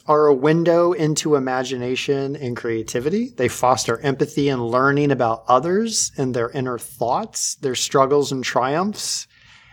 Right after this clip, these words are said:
and helps us to understand our world, the people we encounter, and ourselves. And that is just,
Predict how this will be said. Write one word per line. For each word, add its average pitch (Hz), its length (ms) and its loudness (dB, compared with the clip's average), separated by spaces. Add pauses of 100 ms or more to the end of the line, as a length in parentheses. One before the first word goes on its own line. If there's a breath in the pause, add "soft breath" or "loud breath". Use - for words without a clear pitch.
(160 soft breath)
and 165 120 2
helps 202 240 2
us 226 120 4
to 196 120 2
understand 147 640 2
our 113 200 4
world, 180 640 4
the 143 80 4
people 139 380 0
we 123 100 -2
encounter, 123 640 0
and 123 180 -4
ourselves. 113 960 -2 (100)
And 139 140 -4
that 185 160 4
is 170 260 4
just, - 280 -2